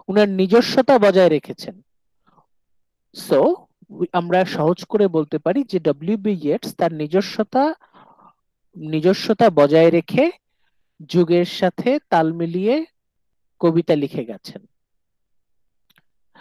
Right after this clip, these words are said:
এখন আপনারা দেখেন যে যুগের সাথে তাল মিলিয়ে কবিতা লেখা, এটা যতটা না সহজ, নিজস্বতা বজায় রাখা কিন্তু ততটা সহজ না।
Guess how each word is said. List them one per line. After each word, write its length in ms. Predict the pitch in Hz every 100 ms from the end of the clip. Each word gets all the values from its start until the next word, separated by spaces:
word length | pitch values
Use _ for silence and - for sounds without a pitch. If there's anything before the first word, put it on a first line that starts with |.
| _
এখন 240 | 208 247 269
আপনারা 300 | 240 247 214
দেখেন 460 | 156 135 175 247
যে 240 | 196 175 170 _ _ _ _ _ _ _ _ - 151
যুগের 320 | 214 220 269
সাথে 300 | - 254 262
তাল 260 | - 226 226
মিলিয়ে 320 | 226 226 233
কবিতা 360 | - 202 220 208
লেখা, 440 | 185 151 - 113 _ _ _ _ _ _ _
এটা 300 | 175 190 269
যতটা 480 | 220 202 - 220 226
না 140 | 220 226
সহজ, 680 | - 156 151 117 - - - _ _ _ - _ _ 160
নিজস্বতা 680 | 196 208 247 - 269 262
বজায় 420 | 196 165 170 190 190
রাখা 320 | 185 - 208
কিন্তু 400 | 202 185 - 240
ততটা 420 | 196 175 175 160
সহজ 440 | - 143 135 135
না। 200 | 131 101